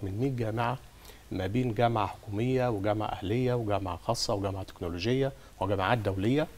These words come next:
الحقيقة كل ده بيسري ال-، البحث العلمي في مصر. آه، أنا بس عايز أتكلم على نقطة مهمة جدًا، آه، وخطيرة، آه، وهي مسمى كليات القمة.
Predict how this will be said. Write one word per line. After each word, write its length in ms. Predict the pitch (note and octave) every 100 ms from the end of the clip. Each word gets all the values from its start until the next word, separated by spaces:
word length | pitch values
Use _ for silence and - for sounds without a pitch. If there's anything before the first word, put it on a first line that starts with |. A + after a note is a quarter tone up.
| - - - - -
الحقيقة 340 | G2+ - D3 F3+
كل 280 | - E3
ده 100 | C#3
بيسري 500 | D3 C#3 D#3 - C3+
ال-، 300 | C3+ G#2+ G2+ -
البحث 340 | A2 B2+ -
العلمي 320 | G2+ A2 C3
في 160 | G#2 B2+
مصر. 240 | F#3+ - - - - - - -
آه، 260 | A#2+ A#2
أنا 100 | B2+
بس 240 | C3 F#3+ -
عايز 200 | D3 D3+
أتكلم 420 | C#3 D3 C#3+ B2+
على 300 | G#2+ A2 G#2+ C#3
نقطة 260 | C#3+ -
مهمة 280 | A#2 B2 C3+
جدًا، 460 | A2 C3+ B2 B2+ C3+ - - G2+
آه، 60 |
وخطيرة، 600 | G#2 G#2 G#2+ - C#3+ C3+ C#3 - - - - -
آه، 220 | G#2 G#2
وهي 480 | G#2+ B2+ D#3 D3 C#3+ A#2+
مسمى 420 | A2 C#3+ D3+ C#3
كليات 460 | B2 A2+ A2 B2+ -
القمة. 420 | A2 - G#2 F2+